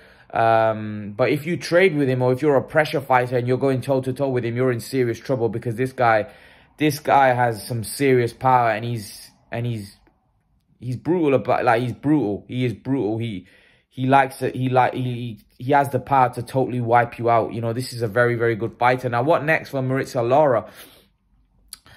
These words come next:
Honestly, I would like to see him fight Warrington again. Now, I don't think Warrington wins that fight,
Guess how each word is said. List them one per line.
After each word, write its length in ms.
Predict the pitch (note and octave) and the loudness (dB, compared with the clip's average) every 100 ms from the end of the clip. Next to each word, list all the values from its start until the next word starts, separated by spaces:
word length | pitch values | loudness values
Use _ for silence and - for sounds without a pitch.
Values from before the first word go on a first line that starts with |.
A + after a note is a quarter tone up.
| _ - | _ 0
Honestly, 440 | D#3+ F#3+ F#3+ G3 | 2 2 0 4
I 80 | F3+ | 4
would 80 | D3+ | 6
like 180 | E3 D#3+ | 2 2
to 80 | C#3 | -4
see 160 | D#3 | -4
him 100 | C#3+ | -4
fight 240 | B2+ C#3+ B2 | 0 0 2
Warrington 420 | C#3 C#3+ C3 B2+ | 2 2 -2 -4
again. 340 | A2 C3+ C#3+ | 0 0 2
Now, 200 | C3 B2 | 2 4
I 120 | - | 4
don't 200 | D3 D3+ | 2 2
think 160 | C#3 A#2 | 0 0
Warrington 460 | C3 C3+ C3 B2+ A#2 | 2 2 0 -4 -2
wins 220 | D3 C#3 | -2 2
that 260 | D3+ C3 | 2 2
fight, 320 | D#3+ E3 F3 | 2 2 0